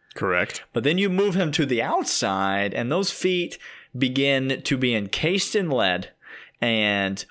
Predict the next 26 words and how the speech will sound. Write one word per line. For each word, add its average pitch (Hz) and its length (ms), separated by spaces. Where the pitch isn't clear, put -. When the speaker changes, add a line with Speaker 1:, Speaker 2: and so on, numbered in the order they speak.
Speaker 2:
unable 117 680
to 123 160
move 117 520
with 127 240
any 254 260
speed 123 600
or 175 220
precision. 151 640
Speaker 1:
He 139 220
is, 147 280
he 160 200
is 165 140
trying 147 320
to 151 80
find 120 320
Peter 151 220
Pan 101 360
because 92 280
he 104 80
is 87 120
nothing 110 340
but 110 120
a 90 40
lost 95 380
little 107 160
boy 85 380